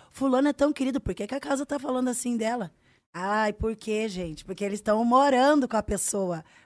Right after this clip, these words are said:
Vocês não, entendeu? Lá dentro, a gente tinha implicância,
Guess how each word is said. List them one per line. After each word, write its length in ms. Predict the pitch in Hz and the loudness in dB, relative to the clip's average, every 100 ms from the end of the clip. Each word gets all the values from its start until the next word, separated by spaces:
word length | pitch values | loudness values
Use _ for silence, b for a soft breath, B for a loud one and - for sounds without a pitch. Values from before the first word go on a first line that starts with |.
| _ | _
Vocês 600 | 202 220 - 226 247 302 | -2 -2 -2 0 2 4
não, 400 | 311 269 247 269 b b b | 6 8 8 2 b b b
entendeu? 380 | - 208 226 220 | -6 0 2 4
Lá 200 | 214 233 | 4 2
dentro, 440 | 226 214 262 311 | 2 0 0 -2
a 60 | 233 | -2
gente 240 | 196 233 | -2 -4
tinha 200 | - 240 | -4 -4
implicância, 640 | 254 - 277 - 240 277 | -2 -2 -6 -4 -4 -4